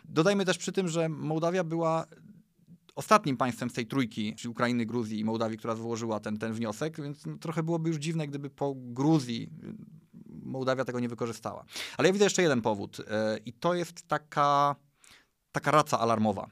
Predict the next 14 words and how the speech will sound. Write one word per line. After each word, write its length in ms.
którą 220
Mołdawia 440
wystrzeliła, 600
e, 40
w 280
powietrze, 640
będąc 360
świadoma 340
zagrożenia. 640
Mołdawia 520
często 400
znika 420
z 40
radaru, 720